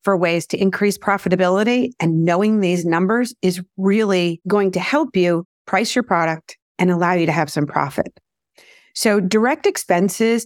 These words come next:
are expenses that are directly related to the sale of your product or service.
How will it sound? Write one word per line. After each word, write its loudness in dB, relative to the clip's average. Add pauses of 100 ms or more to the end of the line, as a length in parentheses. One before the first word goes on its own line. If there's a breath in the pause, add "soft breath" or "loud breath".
(260 soft breath)
are 2
expenses -2 (120)
that 0 (140)
are 0 (100)
directly 0
related 0 (140)
to -8
the 2
sale 0
of -2
your 0
product -2
or 2
service. -4